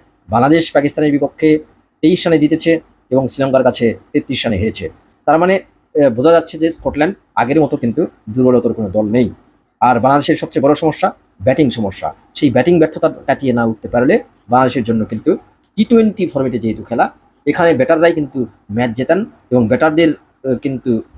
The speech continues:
ভালো কিছু করতে হয়। সেই দিক থেকে বাংলাদেশ দল পিছিয়ে রয়েছে। সেই পারফরম্যান্সটা যদি না দেখাতে পারে, তাহলে স্কটল্যান্ডের বিপক্ষে জয় পাওয়াটা কিন্তু কঠিন হবে। খেলা হবে শারজাতে এবং, এ, শারজা এবং দুবাইয়ে যেহেতু খেলা,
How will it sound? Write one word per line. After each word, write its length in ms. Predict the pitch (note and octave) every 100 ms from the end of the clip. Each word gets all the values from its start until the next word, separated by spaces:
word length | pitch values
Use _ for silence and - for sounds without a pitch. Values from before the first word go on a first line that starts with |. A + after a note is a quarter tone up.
| _ _ _ -
ভালো 280 | F#2+ - E3
কিছু 160 | D#3+ D#3+
করতে 220 | D#3+ E3
হয়। 180 | D#3 G#3+ - _ _
সেই 240 | - A3
দিক 120 | G3+ -
থেকে 160 | D#3+
বাংলাদেশ 280 | C3 B2 A#2+ A2+
দল 120 | A#2
পিছিয়ে 340 | - D#3 F3+
রয়েছে। 240 | E3+ E3 G#3+ - _ _ _ _ _ _ _ _
সেই 140 | - F#3+
পারফরম্যান্সটা 500 | E3+ D#3 D#3+ D3+ C#3+
যদি 200 | B2 B2
না 120 | A2+
দেখাতে 260 | C3+ C#3+ D3+
পারে, 180 | D#3+ F#3 -
তাহলে 220 | A2 A2+
স্কটল্যান্ডের 460 | A2 C3+ C#3+ C#3 A2
বিপক্ষে 320 | A2+ - G#2+ F#2+ _ _
জয় 140 | A#2 A#2+
পাওয়াটা 280 | A#2+ A#2 A2
কিন্তু 240 | G2+ F#2+ A2 _ _
কঠিন 200 | E3+ D3
হবে। 200 | G2 F2 - _ _ -
খেলা 200 | G#3 A3+
হবে 200 | F#3+ F#3 F3+ _
শারজাতে 480 | - - C3 D#3 D#3+ F#3+ - - -
এবং, 160 | C#3 C#3
এ, 280 | - C3 A#2
শারজা 320 | - C#3+ D#3+
এবং 160 | D#3+ D#3+
দুবাইয়ে 300 | A#2 B2+ C#3+
যেহেতু 220 | D3+ D3+ D#3
খেলা, 240 | - A2+